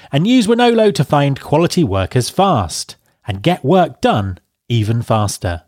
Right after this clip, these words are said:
With flexible workers and no platform fees, you can save on operating costs, meet demand,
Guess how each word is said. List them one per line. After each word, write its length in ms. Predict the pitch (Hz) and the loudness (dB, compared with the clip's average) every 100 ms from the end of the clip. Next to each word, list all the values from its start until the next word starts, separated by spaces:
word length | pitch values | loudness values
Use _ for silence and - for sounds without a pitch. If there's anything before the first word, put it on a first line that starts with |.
| _ _ _ _ _ _ _ | _ _ _ _ _ _ _
With 120 | 117 | -4
flexible 460 | - 254 - - 170 | -2 -4 -2 0 2
workers 500 | 139 139 135 123 - - | 4 2 0 0 -2 -6
and 240 | 95 107 | -4 0
no 200 | 185 190 | 2 2
platform 560 | - 196 135 135 110 95 | 2 -2 0 -2 -2 -2
fees, 540 | 98 98 165 - - _ _ _ - | -2 -2 -4 -6 -12 _ _ _ -2
you 160 | 226 | 0
can 180 | 226 226 | 0 -2
save 260 | - 180 123 | 0 2 2
on 160 | 117 - | 0 -2
operating 500 | 202 220 196 - 185 | -2 2 2 2 -2
costs, 680 | 156 170 139 - - - - _ _ - | 0 0 -2 -6 -10 -10 -14 _ _ -4
meet 240 | 240 - | -2 0
demand, 540 | 180 135 104 101 104 | 0 2 2 0 -2